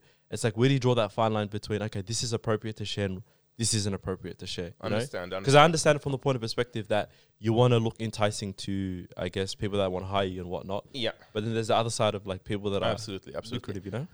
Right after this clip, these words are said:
Speaker 2: That, that's a good point. That's a good point, right? 'Cause I was similar to you, a bit concerned about privacy and how much I'm sharing. Um, so the, the answer to this is the following. Um, you have a good level of control on LinkedIn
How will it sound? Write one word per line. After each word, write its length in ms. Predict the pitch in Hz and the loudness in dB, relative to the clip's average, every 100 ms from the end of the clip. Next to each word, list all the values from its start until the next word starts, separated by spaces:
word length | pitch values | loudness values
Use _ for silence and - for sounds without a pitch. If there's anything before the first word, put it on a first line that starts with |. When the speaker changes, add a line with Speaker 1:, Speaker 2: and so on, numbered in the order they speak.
| - | -4
Speaker 2:
That, 160 | - 147 | 2 4
that's 200 | 185 180 | 4 0
a 20 | |
good 160 | 143 139 | -4 -6
point. 200 | 104 - - | -8 -10 -6
That's 160 | 107 107 | -6 -6
a 40 | |
good 140 | 107 | -10
point, 260 | - 78 - | -8 -10 -4
right? 180 | 98 110 - | -4 -4 -4
'Cause 200 | 110 104 | -4 0
I 100 | 123 | 0
was 120 | 120 | 0
similar 260 | - 110 101 | -2 -6 -6
to 120 | - | -8
you, 220 | 101 95 | -8 -8
a 40 | 92 | -8
bit 160 | 92 - | -10 -10
concerned 340 | 101 - 95 | -10 -6 -6
about 220 | 90 85 | -6 -6
privacy 480 | - 90 90 - 90 | -6 -8 -8 -12 -14
and 100 | 90 | -12
how 140 | 92 92 | -10 -10
much 160 | 90 | -12
I'm 100 | 90 | -14
sharing. 420 | 92 95 92 90 90 - | -10 -8 -8 -10 -14 -14
Um, 480 | 90 92 92 90 92 - - - _ _ _ _ _ | -10 -8 -8 -10 -12 -16 -20 -20 _ _ _ _ _
so 360 | - - 113 110 | -12 -4 0 0
the, 140 | 104 107 | -2 -4
the 180 | 120 | 0
answer 340 | 117 151 - 131 | 2 2 0 -10
to 140 | 120 | -6
this 260 | 104 107 - | -4 -4 -6
is 140 | 92 | -10
the 80 | 98 | -10
following. 420 | - 90 - - - _ - | -8 -10 -10 -16 -20 _ -6
Um, 420 | 104 98 98 - _ _ _ _ _ _ _ - | -4 -4 -6 -10 _ _ _ _ _ _ _ -8
you 180 | 120 | -4
have 380 | 120 139 175 160 - | -2 0 0 0 -4
a 80 | 110 | -4
good 220 | 120 110 | -4 -2
level 200 | 107 95 | -2 -4
of 120 | 90 | -8
control 420 | 98 101 87 85 | -12 -10 -8 -8
on 60 | - | -10
LinkedIn 460 | - 92 - 147 | -12 -12 -10 -10